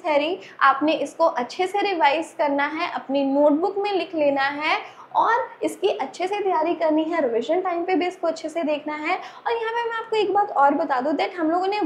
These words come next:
WhatsApp पर हमारा एक community, एक channel start करा है जिसे आप ज्वाइन कर सकते हो। उस channel को ज्वाइन करने का benefit ये रहेगा कि अगर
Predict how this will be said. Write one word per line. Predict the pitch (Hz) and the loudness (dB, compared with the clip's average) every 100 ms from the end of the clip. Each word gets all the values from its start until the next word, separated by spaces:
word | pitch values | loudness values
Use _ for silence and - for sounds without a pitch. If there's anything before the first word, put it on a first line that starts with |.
| 254 | 0
WhatsApp | 254 269 - 480 480 - | 0 -2 -4 -4 -4 2
पर | 247 285 440 - - 311 | 4 4 0 -6 -10 -2
हमारा | 277 254 262 330 - - | 0 2 2 2 0 -2
एक | 285 294 - - - - | 0 -2 -6 -20 -6 2
community, | 302 302 311 311 392 392 392 269 | 4 4 4 4 4 2 0 -2
एक | 285 | -4
channel | - 320 311 370 480 | -6 -6 -2 0 0
start | - 349 294 294 | -2 -2 -2 -2
करा | 285 247 | 0 0
है | 254 320 | 2 0
जिसे | 262 311 | -2 2
आप | 285 247 247 | 2 2 0
ज्वाइन | 262 330 370 | 0 2 0
कर | 415 | -2
सकते | 392 330 330 349 | -2 -2 -2 -2
हो। | 381 | 0
उस | - 381 - | 0 -2 -4
channel | 311 311 | -2 -2
को | 339 370 | 0 0
ज्वाइन | 311 277 285 | 0 -2 -2
करने | 277 269 | -2 -2
का | 269 | -2
benefit | 247 226 226 262 - - | -4 -6 -6 -8 -8 -2
ये | 381 | 0
रहेगा | 403 370 339 339 349 - - | 0 -2 0 -2 -2 -12 -4
कि | 403 | -2
अगर | 381 | 0